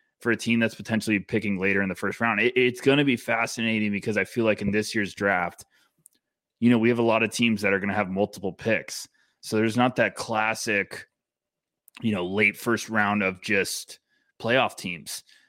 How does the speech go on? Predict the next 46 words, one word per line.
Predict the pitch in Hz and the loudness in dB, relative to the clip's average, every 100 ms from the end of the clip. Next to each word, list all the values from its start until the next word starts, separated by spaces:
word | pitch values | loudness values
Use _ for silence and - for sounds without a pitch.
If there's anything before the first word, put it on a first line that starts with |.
| _ - | _ -12
So | - 110 104 98 90 _ _ _ | -4 0 0 -2 -6 _ _ _
I'm | 107 117 131 | 0 2 2
curious | 123 135 123 117 - | 2 2 4 2 0
to | 117 | -6
see | - 113 107 101 | -8 -6 -4 -4
if | 98 - | -4 -4
maybe | 107 107 107 | -2 -2 -2
one | 104 107 | 0 0
of | 104 | 0
those | 101 - | -2 -4
teams | - 107 101 92 | -4 -2 -2 -6
is | 92 | -12
gonna | - 107 92 | -8 -6 -6
try | - 101 | -2 0
to | 90 | 0
trade | - 113 98 90 | -2 0 0 2
up | 98 101 - _ _ _ _ _ _ - - | 0 0 -4 _ _ _ _ _ _ -16 -4
back | 107 101 | -2 0
into | 110 101 | -2 -4
the | 87 | -6
first | - 98 - | -4 -6 0
round. | 127 135 131 131 _ _ _ | 2 4 2 -2 _ _ _
Shout | - 95 | -2 0
out | 87 87 | 0 0
Brad | 92 87 | -2 -2
Stevens. | - 127 123 117 | -2 0 2 2
I'd | 98 87 | 2 0
love | 95 90 | 0 -2
Strother | - - 104 95 98 98 95 | -4 0 0 0 -2 -4 -4
to | 113 95 95 95 | -2 -2 -4 -2
be | 113 | 0
on | 107 | 0
the | |
Celtics. | 104 123 131 117 | 0 2 2 2
I'm | 117 104 | -2 0
okay. | 127 92 | -2 -2
That's | 110 - | -4 -4
my | 110 | 0
last | 104 - | 0 2
Celtics | 104 101 98 | 0 0 -2
plug | - 90 | -4 -4
for | - | -4
the | 87 | -8
day. | 82 - - - _ _ | -8 -12 -20 -20 _ _
But, | 143 139 - 113 - | 4 4 2 -8 -4
uh, | 131 | -2